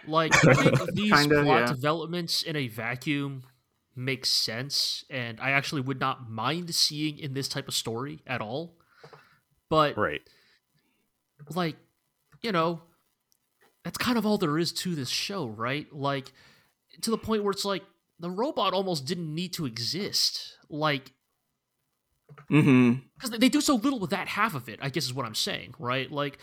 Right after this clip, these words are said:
Speaker 2: Yeah.
Speaker 1: like, for all the talk of, like, "Oh, you know, we're, we're doing our, like, comically realistic mecha series." Like,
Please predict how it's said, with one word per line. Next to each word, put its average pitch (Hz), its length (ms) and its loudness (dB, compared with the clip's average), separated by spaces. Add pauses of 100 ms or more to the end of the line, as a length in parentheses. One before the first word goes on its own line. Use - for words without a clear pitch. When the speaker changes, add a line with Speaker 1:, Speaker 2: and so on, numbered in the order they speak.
(100)
Speaker 2:
Yeah. 104 140 0
Speaker 1:
like, 196 120 0
for 185 120 -2
all 190 140 2
the 185 80 2
talk 175 180 0
of, 170 60 -2
like, 180 120 -6
"Oh, 156 360 4
you 139 80 -4
know, 139 140 -2
we're, 147 260 -2
we're 151 120 -4
doing 147 280 -2
our, 135 120 -2
like, 127 200 -6
comically 165 560 0
realistic 156 720 -4
mecha 151 260 -4
series." - 640 -4 (720)
Like, 196 260 0